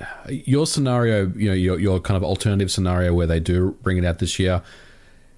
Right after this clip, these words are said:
I don't know, man. Like, it just doesn't feel right to me that that's, that's gonna happen at all. I mean, I, I,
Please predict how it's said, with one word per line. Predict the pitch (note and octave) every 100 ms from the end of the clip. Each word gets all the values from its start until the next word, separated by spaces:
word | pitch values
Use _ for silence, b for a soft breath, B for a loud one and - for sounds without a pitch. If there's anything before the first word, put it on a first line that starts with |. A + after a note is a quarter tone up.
| B - -
I | G2+
don't | A#2 G2
know, | F#2 F2+
man. | E2+ F2 F2
Like, | E2 F2
it | - - G2
just | G#2+ G2+
doesn't | A2 G2 F#2+
feel | - F#2+
right | F2+ F2
to | -
me | F#2 F2+
that | E2+ D2
that's, | D#2+ -
that's | - D#2+
gonna | - E2+
happen | D#2+ D#2+ - D#2 D2 - -
at |
all. | E2+ E2 D#2+ D2+
I |
mean, | D#2 D#2+ D#2 D#2 - - - - -
I, | -
I, | A2